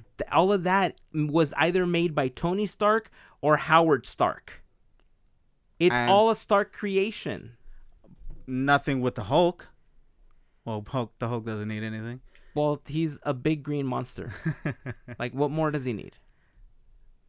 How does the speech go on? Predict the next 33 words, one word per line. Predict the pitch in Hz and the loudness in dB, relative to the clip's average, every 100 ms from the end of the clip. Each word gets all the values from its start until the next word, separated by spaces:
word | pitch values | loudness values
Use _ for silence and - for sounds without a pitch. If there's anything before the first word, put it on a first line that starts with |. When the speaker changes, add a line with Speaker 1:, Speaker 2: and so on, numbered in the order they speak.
| _ - | _ -2
Speaker 2:
I | 120 123 123 120 113 110 | 0 2 -2 -6 -12 -12
don't | - 107 107 104 - _ _ | -6 -4 -6 -10 -16 _ _
like | 110 104 101 101 - - _ _ | -10 -6 -6 -8 -12 -20 _ _
th-, | - - | -20 -12
the | 110 | -12
Tony | - 110 104 | -10 -8 -8
Stark | 95 - 95 98 _ _ | -10 -10 -8 -10 _ _
tech. | - 98 90 _ _ _ _ _ | -16 -14 -14 _ _ _ _ _
It's | 131 127 123 | -2 -2 -2
good | 135 147 170 | 2 4 4
with | 165 156 | 2 0
Tony | - 135 131 | -2 -2 -2
Stark. | 120 - 120 101 - _ _ | -6 -2 -2 -2 -10 _ _
That's | - 123 | -4 -4
his | - 175 170 | 0 0 0
thing. | - 156 113 82 - - - - - - - _ _ - _ _ _ | 0 0 0 -4 -10 -12 -20 -20 -20 -20 -20 _ _ -20 _ _ _
That's | 135 139 | -4 2
it. | 226 151 - _ _ | 4 4 0 _ _
Speaker 1:
You're | 139 | -12
such | - 214 | -12 -10
a | 202 | -10
hater, | 175 143 165 120 | -8 0 0 0
dude. | 113 | 2
Speaker 2:
I'm | 160 190 | 2 6
not | 269 294 | 6 6
a | |
hater. | 127 127 113 104 | 4 0 -4 0
Speaker 1:
<laughs> | |
You're | 196 220 | 2 2
such | - - 175 220 | -2 -4 -2 2
a | |
hater. | 175 - 202 202 | 4 8 8 8
Speaker 2:
Every | 214 247 262 | 6 2 2